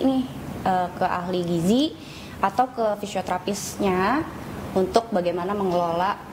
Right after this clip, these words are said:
eh, berat badan dan mengurangi nyeri pada lutut tersebut.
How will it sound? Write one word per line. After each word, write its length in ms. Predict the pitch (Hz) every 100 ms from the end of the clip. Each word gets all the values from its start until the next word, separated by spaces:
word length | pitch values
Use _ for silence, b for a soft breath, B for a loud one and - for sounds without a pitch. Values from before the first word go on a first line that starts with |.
| - -
eh, 160 | 170 165
berat 240 | 165 170
badan 380 | 165 170 202 190
dan 100 | 190
mengurangi 640 | 180 170 165 180 208 220
nyeri 240 | 202 185 190
pada 240 | 160 165
lutut 240 | 160 165 - -
tersebut. 560 | - 156 151 147 147